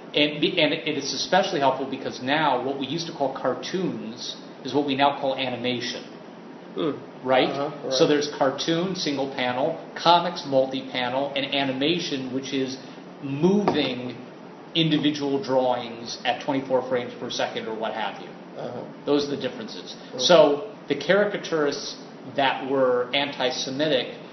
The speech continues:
Speaker 1: were cartoons, individual panels.
Speaker 2: Mm-hmm.
Speaker 1: What you're talking about are Israeli artists who were actually doing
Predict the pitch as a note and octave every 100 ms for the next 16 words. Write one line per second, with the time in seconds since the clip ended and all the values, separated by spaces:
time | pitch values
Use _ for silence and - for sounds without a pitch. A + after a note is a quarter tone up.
0 | - - C3+ C#3+ C3+ B2+ B2 B2+ B2 -
1 | - - - D#3 - F#3 A#2+ A2 B2+ B2+
2 | C3+ B2+ A#2+ - F3 C#3+ G#2 G#2+ - -
3 | - C#3 C3+ C#3 D3+ F#3 F#3 D#3 C#3 C#3
4 | B2+ B2 A#2+ B2 A#2+ A#2+ C#3 D3+ D3 C#3
5 | C3+ C3+ - B2+ C3 B2+ D3 - D3+ C3+
6 | C3 C3